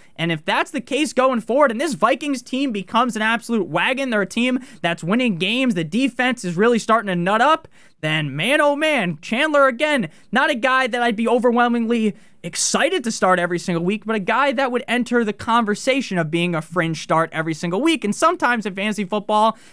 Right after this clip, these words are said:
that might just be exactly what you need. There are people that are rolling Kenneth Gainwell out there, right? There are people that have very bad running back situations, especially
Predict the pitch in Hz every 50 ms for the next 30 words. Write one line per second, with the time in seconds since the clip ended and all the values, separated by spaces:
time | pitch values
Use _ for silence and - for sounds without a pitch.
0 | - - - - 359 339 285 277 294 254 196 208 262 240 190 180 240 247 254 190
1 | 156 170 196 220 262 - 254 247 233 240 247 - 247 226 302 285 208 165 262 302
2 | 302 - 320 330 330 330 294 294 277 262 233 196 233 247 254 247 247 247 226 233
3 | - - 190 - - - 220 262 285 233 175 143 208 247 302 311 269 214 185 175
4 | 180 160 151 - 147 147 143 139 - 139 135 131 156 180 196 - 226 226 220 220
5 | 226 - 285 330 - 294 285 294 285 294 - - - - 202 196 190 - 196 214
6 | 202 170 156 135 139 156 175 247 302 294 294 285 233 180 202 208 220 240 247 202
7 | 165 202 240 254 233 185 175 175 170 - 180 - 165 170 160 156 - 160 156 147
8 | 156 151 - - 220 226 262 240 - 254 247 254 254 247 240 240 233 226